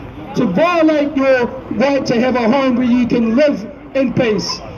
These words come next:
where they will come into your home without a warrant and take you and your family out and perform a medical examination on you,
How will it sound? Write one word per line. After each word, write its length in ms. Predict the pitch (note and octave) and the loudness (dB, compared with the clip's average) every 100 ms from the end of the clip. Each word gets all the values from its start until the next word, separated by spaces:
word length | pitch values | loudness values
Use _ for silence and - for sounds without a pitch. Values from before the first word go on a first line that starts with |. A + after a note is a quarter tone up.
| - - | -6 0
where 160 | C4 | 0
they 260 | - D4+ D#4 | 2 2 4
will 160 | D4+ | 2
come 220 | D4 D#4 D#4 | 2 2 4
into 240 | D4 D#4 | 4 4
your 220 | D4+ D4+ | 4 4
home 260 | C4 B3+ A#3+ | 0 0 0
without 340 | B3+ C#4+ E4 | 0 2 2
a 80 | D4+ | 2
warrant 640 | D4 D#4+ D4 C#4 C#4 - - - - - - | 2 2 2 0 -2 -6 -8 -12 -14 -14 -4
and 160 | C4 - | -2 0
take 320 | D4+ D4 - | 2 0 2
you 200 | C4+ E4 | 2 4
and 100 | D4 | 4
your 160 | D#4 D4+ | 2 2
family 500 | D#4 D#4 D4 C#4+ C4 | 2 2 4 4 2
out 220 | C4 C4 - - - - - - | -2 -6 -12 -18 -18 -16 -14 -4
and 140 | B3 - | -2 0
perform 400 | A3 - D#4 D4 | 0 2 4 4
a 100 | C#4 | 4
medical 440 | D4+ D#4 C#4+ D4 | 4 4 4 4
examination 800 | C#4 G3+ C#4 C#4+ C#4+ C#4+ - C4+ | 4 2 2 4 4 4 2 2
on 180 | A#3+ A3+ | 0 0
you, 180 | G#3+ | 2